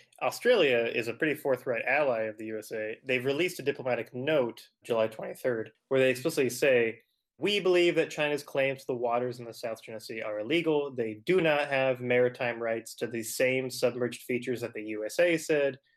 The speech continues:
We are also agreeing that they need to abide by the twenty sixteen Permanent Court of Arbitration Award, and we are also reiterating the importance of unclos." So that's a pretty explicit statement saying that we find China's claims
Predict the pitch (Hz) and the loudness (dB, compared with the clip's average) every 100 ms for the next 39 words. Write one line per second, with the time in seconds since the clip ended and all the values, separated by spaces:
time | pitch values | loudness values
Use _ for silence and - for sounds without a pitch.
0 | _ _ - 120 110 - 139 147 - 151 | _ _ -4 0 2 2 0 2 2 4
1 | 139 135 123 123 139 139 135 131 135 127 | 4 2 0 -2 0 2 2 0 -2 -4
2 | 117 117 120 - 113 113 110 110 110 113 | -4 -4 -6 -4 -2 0 0 0 0 -4
3 | 120 - 120 110 127 - - 117 110 110 | -4 -8 -8 -8 -12 -12 -8 -8 -8 -10
4 | 123 120 - - 113 110 107 110 170 160 | -10 -10 -10 -8 -6 -4 -6 -4 -2 -2
5 | 156 139 139 143 135 - _ - 123 113 | -2 2 4 4 0 -8 _ -4 0 2
6 | 110 - 139 143 - 123 120 120 123 120 | 0 0 -2 -2 -2 0 0 0 2 2
7 | 110 120 113 - 131 - 120 123 127 127 | 0 -6 -8 -6 -10 -10 -10 -8 -8 -6
8 | - - - - - - _ - - 180 | -8 -8 -12 -16 -20 -20 _ -6 0 4
9 | 190 254 285 254 233 78 - - - 147 | 4 2 0 0 -2 -2 -6 -8 -8 -2
10 | 180 180 - - 147 147 135 107 - _ | -2 -2 -8 -4 -4 -2 -4 -6 -8 _
11 | _ - - 139 131 123 123 127 135 - | _ -8 0 2 4 2 0 0 -2 0
12 | 127 123 120 - 120 120 113 - 127 120 | 2 2 0 -4 -2 -2 -4 -4 -4 -2
13 | 117 113 110 | -4 -8 -12